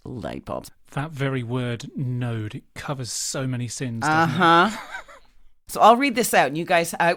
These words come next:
Speaker 1: I wanna, I, I would like to ask you guys, okay, imagine you're the god of San Diego,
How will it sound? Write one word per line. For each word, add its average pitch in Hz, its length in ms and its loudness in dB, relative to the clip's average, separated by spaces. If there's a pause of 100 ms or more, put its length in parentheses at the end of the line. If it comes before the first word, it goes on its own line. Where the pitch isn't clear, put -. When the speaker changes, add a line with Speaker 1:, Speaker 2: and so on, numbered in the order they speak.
Speaker 1:
I - 20 6
wanna, 294 320 4
I, 233 180 6
I 220 100 6
would 226 80 4
like 269 180 2
to 196 100 0
ask 180 220 0
you 156 80 -6
guys, 139 260 0
okay, 165 160 -6
imagine 185 400 0
you're 175 220 2
the 160 100 -2
god 143 300 2
of 131 80 -6
San 127 260 -4
Diego, 113 640 -10